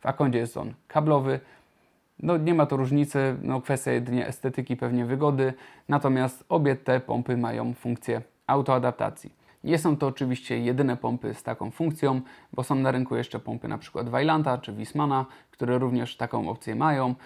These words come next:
Nie dam sobie ręki uciąć, ale wydaje mi się, że Bosch oraz Nibe również. Y, pewnie tych urządzeń jest znacznie więcej, no, ciężko mi powiedzieć, y, nie znam wszystkich producentów, wszystkich urządzeń na tyle,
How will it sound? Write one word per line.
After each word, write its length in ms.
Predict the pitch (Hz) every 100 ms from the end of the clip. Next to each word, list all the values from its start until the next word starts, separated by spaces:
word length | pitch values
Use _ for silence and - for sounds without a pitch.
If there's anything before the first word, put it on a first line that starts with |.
| - - -
Nie 200 | 135 156
dam 140 | 151 143
sobie 220 | 135 131
ręki 280 | 139 135 131
uciąć, 380 | 135 131 123 -
ale 180 | 123
wydaje 300 | 123 120 123
mi 120 | 123 123
się, 140 | 117
że 120 | 117
Bosch 400 | 117 123 120 -
oraz 300 | 117 101 -
Nibe 340 | 123 123 127 - - _ -
również. 540 | 160 151 143 139 - - - - _ -
Y, 140 | 123 - - 60 120
pewnie 240 | 156 151 156
tych 120 | 147
urządzeń 380 | 139 147 151 151
jest 120 | 131
znacznie 320 | 147 147 151
więcej, 320 | 165 151 135
no, 140 | 123 127
ciężko 360 | - 135 135
mi 120 | 127
powiedzieć, 600 | 127 131 139 135 135 -
y, 180 | 123 123
nie 220 | 123 139
znam 220 | 127 123 123
wszystkich 380 | 131 - 120
producentów, 640 | - 123 123 117 127 123 -
wszystkich 340 | 123 - 123
urządzeń 360 | 120 127 123 120
na 120 | 117
tyle, 300 | 147 135